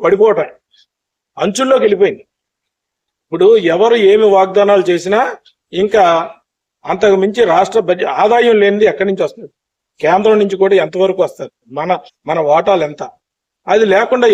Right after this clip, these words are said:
ఎవరికాల వాగ్దానాలు చేయటం అంటే ఇక్కడ రఘురామకృష్ణరాజు గారు చేసిన కార్యక్రమం ఏంటంటే దాతల సమీకరణ. అందువల్ల ఇన్ని కార్యక్రమాలు చేయగలుగుతున్నారు తప్ప ఎక్కడ తెలుగుదేశం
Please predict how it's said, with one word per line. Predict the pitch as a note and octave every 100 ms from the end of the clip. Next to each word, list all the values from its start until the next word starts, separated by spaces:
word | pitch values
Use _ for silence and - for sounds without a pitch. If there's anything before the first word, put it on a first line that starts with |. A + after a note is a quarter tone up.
| F3+
ఎవరికాల | G#3+ G#3+ A3 G3
వాగ్దానాలు | E3+ E3+ G3 F#3+ F3
చేయటం | F3 D#3+ E3 E3+ F3+ _ _ -
అంటే | G#3 A#3 G3 G3+
ఇక్కడ | G3 F#3+
రఘురామకృష్ణరాజు | D#3 F3+ A#3+ A#3 G#3+ G3 A3 G#3+ A3 G#3 A3
గారు | A3 A3 G#3 G3+ G3 - _ -
చేసిన | F3+ G#3 A3 G#3+
కార్యక్రమం | F3 G#3 G#3+ A3 G#3 F#3+
ఏంటంటే | F#3 F3+ A3+ G#3+
దాతల | D#3+ G#3 A3+ G#3+ E3
సమీకరణ. | D#3+ F3+ D#3+ B3 A3+ _ _ _ _ _ _ _ - C3+
అందువల్ల | G#3+ B3 C4+ C4+
ఇన్ని | A#3+ G#3+
కార్యక్రమాలు | G3+ G3+ G3+ G#3 G3+ F#3
చేయగలుగుతున్నారు | F3+ F#3 F3 F3 E3+ D#3+ B2+
తప్ప | - G#3 F#3 D#3+ - _ _ C3+ D#3+
ఎక్కడ | - A#3 A3+ E3+
తెలుగుదేశం | F3 A3 G#3 G#3 G3+ G3+ G3+